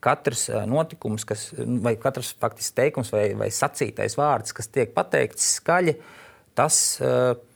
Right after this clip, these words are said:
eh, tam ir jābūt, eh, izteiktam, eh, kā lai saka, ievērojot citu personu likumīgās tiesības. Un citu personu likumīgās tiesības ir tiesības uz privāto dzīvi,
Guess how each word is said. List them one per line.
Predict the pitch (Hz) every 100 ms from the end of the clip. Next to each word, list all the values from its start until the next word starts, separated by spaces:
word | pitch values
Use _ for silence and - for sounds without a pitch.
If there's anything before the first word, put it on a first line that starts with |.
| _ _ _ _ -
eh, | - 107 98 90 71 - 76 73 71
tam | - 151 135
ir | 123
jābūt, | 127 151 139 107 110 110
eh, | 104 127
izteiktam, | - 131 107 110 107 107 104
eh, | 107 107 104 104 95 87 69 65 - -
kā | - 107
lai |
saka, | - 113 - 101 - - -
ievērojot | 135 123 110 104 - 165
citu | 165 -
personu | 113 139 - 123 107 117
likumīgās | 135 123 113 110 98
tiesības. | 127 123 - - 117 - - _ _ _ _ _ _ _ _ - - - -
Un | 113
citu | 156 -
personu | 139 156 143 113
likumīgās | 139 123 107 - -
tiesības | 190 214 131 110 -
ir | -
tiesības | 117 - 101 -
uz |
privāto | - 123 104 - - 90
dzīvi, | 117 208 247 220 185